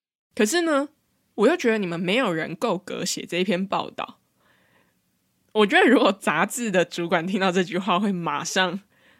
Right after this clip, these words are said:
马上找出一个最聪明的人来写这一篇报道。对，所以呢，他们也就这样做了，他们就找了一个 Grossman 来操刀 iPhone 的独家报道。Grossman 呢，也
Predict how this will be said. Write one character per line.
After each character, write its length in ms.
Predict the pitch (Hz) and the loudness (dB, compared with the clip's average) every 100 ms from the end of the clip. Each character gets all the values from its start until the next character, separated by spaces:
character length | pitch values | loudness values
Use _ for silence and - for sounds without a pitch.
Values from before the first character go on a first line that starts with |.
| _ | _
马 140 | 156 | -10
上 140 | 185 226 | -6 -4
找 120 | 160 | -4
出 180 | 185 190 | 0 0
一 80 | 165 | 0
个 300 | 156 143 - - _ _ | -4 -6 -10 -16 _ _
最 100 | 208 | -4
聪 160 | - 180 | -2 -4
明 140 | 156 | -4
的 80 | 147 | -6
人 300 | 104 - 185 _ | -6 -8 -14 _
来 200 | 160 151 | -8 -6
写 280 | - 143 - | -4 -4 -4
这 120 | 151 | -4
一 100 | 156 | -4
篇 380 | - 151 147 185 _ _ | -4 -6 -6 -12 _ _
报 180 | 180 151 | -4 -4
道。 260 | - - - _ _ - | -6 -14 -16 _ _ -4
对， 200 | 185 - | -2 0
所 160 | 247 | 2
以 80 | 269 | 2
呢， 160 | 214 185 | 2 -2
他 100 | 208 | -2
们 120 | 190 | -2
也 60 | 143 | -2
就 120 | 175 | -2
这 80 | 185 | -2
样 120 | 165 | -4
做 240 | 196 165 | -4 -4
了， 60 | - | -6
他 60 | - | -8
们 100 | 165 | -6
就 80 | 170 | -6
找 200 | - 92 | -6 -8
了 120 | - | -8
一 60 | 151 | -8
个 140 | - | -10
Grossman 480 | - 254 - 202 147 - _ - | -4 -4 -2 -6 -8 -12 _ -10
来 220 | 147 151 | -8 -8
操 260 | - 175 170 | -8 -6 -4
刀 320 | 170 165 170 _ _ _ _ - | -2 -2 -2 _ _ _ _ -4
iPhone 560 | 202 240 254 214 175 - - | -2 -2 -2 -2 -4 -10 -10
的 360 | 156 87 - - | -8 -8 -14 -8
独 160 | 165 | -6
家 200 | 170 180 | -2 -2
报 220 | 185 175 - | -2 -4 -6
道。 260 | - - _ _ _ | -12 -16 _ _ _
Grossman 460 | - - - 302 214 | 0 0 0 -2 -2
呢， 220 | 185 175 | -4 -6
也 360 | 165 156 170 | -6 -6 -8